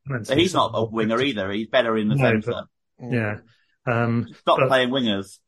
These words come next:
Speaker 2: Start
Speaker 1: Yeah.
Speaker 2: go to, go to three at the back and just play wing backs.
Speaker 1: Yeah. We know, we know Solly's not gonna be back. That's the main problem.
Speaker 2: Yeah, and Tarek presumably,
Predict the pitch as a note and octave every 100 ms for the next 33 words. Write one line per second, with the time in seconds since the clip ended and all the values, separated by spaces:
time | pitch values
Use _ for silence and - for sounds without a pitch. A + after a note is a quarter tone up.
0 | _ _ - A#2 A2 B2 - C3+ C#3 B2
1 | B2 A#2+ A2 G#2 A2 G2+ G2 G2+ - G#2
2 | G2 - _ - G2+ G2 G#2 - - _
3 | A#2 A2 - _ _ D3 C#3+ D#3+ B2 B2+
4 | C3 B2 - C3 A#2+ G2+ G2+ G#2 G#2 G#2+
5 | A2 A2+ - A2+ A2+ A2+ - F#2 A2 A#2
6 | A2 A#2 A#2+ D3 D3 - G2 A2 G2+ G2+
7 | G2